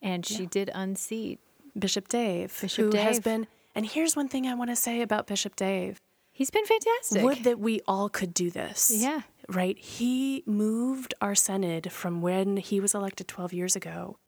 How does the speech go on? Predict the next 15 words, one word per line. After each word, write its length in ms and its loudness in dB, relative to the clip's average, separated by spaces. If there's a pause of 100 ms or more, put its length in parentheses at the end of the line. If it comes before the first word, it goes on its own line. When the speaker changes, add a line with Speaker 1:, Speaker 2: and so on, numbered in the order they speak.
(240)
Speaker 2:
to 80 2
three 600 0
white 320 0
men 480 -6 (460)
being 200 2
the 80 -4
top 260 -2
of 40 -10
the 80 -6
ballot, 640 -8 (760)
to 240 0
having 400 2
in 140 0
this 300 0
year 500 -6